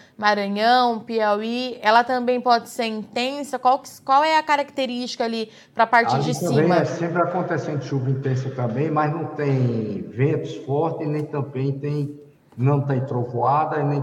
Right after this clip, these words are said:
Speaker 2: tem queda de granizo. Ali é aquela chuva mais
Speaker 1: Ela é volumosa só.
Speaker 2: Aquela chuva volumosa que acontece em duas, três horas assim, mais ou menos, né?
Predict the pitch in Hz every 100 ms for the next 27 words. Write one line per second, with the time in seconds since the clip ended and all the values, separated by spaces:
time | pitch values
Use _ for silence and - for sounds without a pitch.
0 | - 135 135 - 139 127 131 135 147 151
1 | 123 101 90 98 98 113 120 139 143 143
2 | - 131 127 123 117 117 113 104 98 185
3 | 208 208 247 285 269 254 220 202 196 196
4 | 196 170 139 123 143 143 - 131 127 131
5 | 131 123 110 131 147 143 143 143 143 131
6 | 127 120 113 - 110 95 123 123 123 -
7 | 113 101 - 107 104 95 95 87 - 123
8 | 123 110 101 95 95 127 139 107 101 117
9 | 139